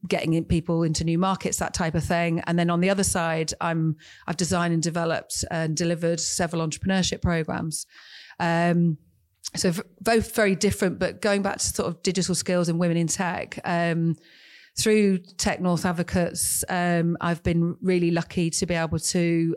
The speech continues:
uh, have been given a, a platform. Um, so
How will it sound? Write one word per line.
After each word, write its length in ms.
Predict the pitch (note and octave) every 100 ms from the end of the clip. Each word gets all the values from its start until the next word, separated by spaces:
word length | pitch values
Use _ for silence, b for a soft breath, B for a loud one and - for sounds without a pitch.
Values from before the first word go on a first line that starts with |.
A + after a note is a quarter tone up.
| -
uh, 240 | E3+ E3+
have 120 | D#3+
been 180 | - F3 -
given 240 | G3 E3+
a, 100 | D#3+ -
a 60 | -
platform. 540 | - - - F3 C#3 - B B B B B B
Um, 500 | - E3+ E3 D#3+ D#3+
so 500 | D#3+ F3+ E3+ E3 E3